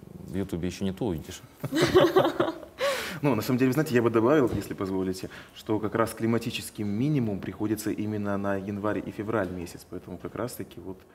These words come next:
Speaker 2: э, декабрь у нас еще довольно теплый, иногда действительно даже снега и льда не бывает, вот как в этом.
Speaker 1: Да, как раз мы ожидаем в новогодние праздники и сразу после новогодних праздников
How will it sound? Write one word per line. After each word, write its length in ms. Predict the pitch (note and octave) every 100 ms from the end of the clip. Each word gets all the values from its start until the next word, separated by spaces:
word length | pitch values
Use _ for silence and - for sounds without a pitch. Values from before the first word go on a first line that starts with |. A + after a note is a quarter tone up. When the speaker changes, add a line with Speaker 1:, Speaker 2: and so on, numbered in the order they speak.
| _ - - _ -
Speaker 2:
э, 300 | - - - -
декабрь 320 | G2+ G#2+ G#2+
у 40 | G#2+
нас 100 | G2+
еще 140 | -
довольно 260 | G#2 G#2+ A2
теплый, 340 | A#2+ G#2 G2+
иногда 240 | F#2+ F#2 F#2
действительно 480 | F#2+ - A2 G#2+
даже 200 | F#2 F#2+
снега 320 | F#2 G#2+ F#2+ F#2
и 160 | G2
льда 220 | F#2 F#2+ F#2+
не 80 |
бывает, 360 | F2 F2 - - -
вот 100 | -
как 120 | -
в 260 | - - -
этом. 180 | - - - _ _ _ -
Speaker 1:
Да, 160 | F2+
как 140 | - B2
раз 200 | C#3 C#3+
мы 260 | C#3+ B2 G#2+ - -
ожидаем 520 | G2+ G#2 F#2+ F2+ E2 D#2+ - - _ -
в 280 | C2+ D#2+ E2
новогодние 480 | F2 D#2+ E2 D#2 D#2
праздники 440 | - C3+ G#2+ -
и 20 |
сразу 320 | - G#2+ F#2+
после 260 | D#2+ F2+ D2+
новогодних 460 | D2+ D#2 D#2+ D#2 -
праздников 460 | G2+ - F2+ E2